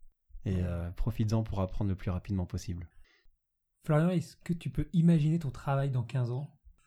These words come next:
Speaker 3: On a reçu beaucoup d'invités qui ont eu, ou qui ont évoqué en tout cas des changements dans leur métier avec les nouvelles technologies, des choses comme ça. Est-ce que toi, tu imagines des changements dans les prochaines années ?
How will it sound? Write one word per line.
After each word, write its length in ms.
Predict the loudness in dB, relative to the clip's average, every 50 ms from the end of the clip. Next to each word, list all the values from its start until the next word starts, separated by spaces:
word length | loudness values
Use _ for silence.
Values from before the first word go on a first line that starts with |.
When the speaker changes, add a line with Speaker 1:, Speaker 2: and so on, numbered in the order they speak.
| -14 -6 -2
Speaker 3:
On 80 | 0 0
a 80 | 0
reçu 160 | 0 0 -2 -2
beaucoup 160 | -2 0 2
d'invités 400 | 2 2 2 0 0 0 -2 -2
qui 240 | -4 -6 -4 -2 0
ont 140 | 0 0 0
eu, 360 | 0 0 0 0 0 -2 -4 -6 _ _ _ -20 -20 -20 -20 -12 _ -2
ou 120 | -2 -2
qui 240 | -2 -2 -2 0 2
ont 60 | 2
évoqué 260 | 4 4 2 2 2 0
en 60 | -2
tout 120 | -2 -2
cas 80 | -2 0
des 120 | 0 -2
changements 480 | -2 0 0 0 2 2 0 0 0 0
dans 100 | 0 0
leur 120 | 0 2
métier 280 | 0 0 -2 -2 -2 -2
avec 160 | -2 -2 -2 -2
les 60 | -2
nouvelles 180 | -2 -2 -4 -4
technologies, 560 | -6 -6 -4 -2 -2 -2 -2 -2 -2 -4 -4
des 60 | -4
choses 140 | -8 -8 -8
comme 140 | -8 -8 -8
ça. 140 | -8 -10 -10 _ _ _ _ _ _ _ _ -8
Est-ce 100 | -8 -4
que 100 | -2 -2 -4 -4 -8 _ _ _ _
toi, 140 | -2 0 0
tu 320 | 0 0 0 0 0 0
imagines 360 | 0 0 0 0 0 0 0 -2
des 80 | -2
changements 380 | -2 -2 -2 -2 0 0 -2 -2
dans 100 | -2 -2
les 80 | -4
prochaines 420 | -2 -4 -4 -2 0 -2 0 0 0
années ? 500 | 0 0 2 2 2 0 0 -2 -4